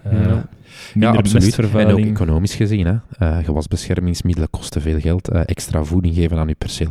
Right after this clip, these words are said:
Speaker 3: kost geld. Als je dat allemaal op de juiste manier kunt doen, eh, zorgt dat ervoor dat je kosten kunt laten dalen en dat je toch een, eenzelfde resultaat hebt. Een ander voordeel van die data is echt puur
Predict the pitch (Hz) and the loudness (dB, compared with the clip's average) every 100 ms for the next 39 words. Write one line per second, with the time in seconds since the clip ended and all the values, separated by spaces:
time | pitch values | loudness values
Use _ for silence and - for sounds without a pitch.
0 | - 85 - - 92 104 87 - 82 82 | -4 -6 -6 -4 -2 -2 -6 -4 -4 -4
1 | 90 85 82 82 - - - - - 92 | -2 -2 0 -2 -4 -12 -20 -12 -8 -4
2 | 78 82 92 - 82 80 78 - 73 85 | 0 0 0 -4 -2 0 -2 -4 -2 0
3 | 113 113 - - - - 87 80 73 - | -2 -4 -14 -20 -14 -4 0 0 0 -4
4 | - 98 95 85 92 92 87 87 87 - | -4 -2 -2 0 -2 0 -4 -2 -2 -2
5 | - 85 82 78 82 - 78 95 92 _ | -4 -4 -2 0 -2 -2 0 0 -4 _
6 | 92 82 - 78 92 90 82 80 82 78 | -2 -2 -2 -2 0 0 0 -2 -2 0
7 | 80 - 76 76 71 78 87 - - - | -2 -2 -4 -4 -4 -4 -4 -6 -10 -20
8 | _ - - - - 80 85 85 90 104 | _ -20 -18 -10 -4 0 0 0 2 2
9 | 90 90 80 78 - - 101 110 101 95 | 2 0 -2 -4 -6 -4 -2 -2 -2 -4
10 | - - 101 - - - 101 104 | -6 -4 -4 -4 -4 0 2 0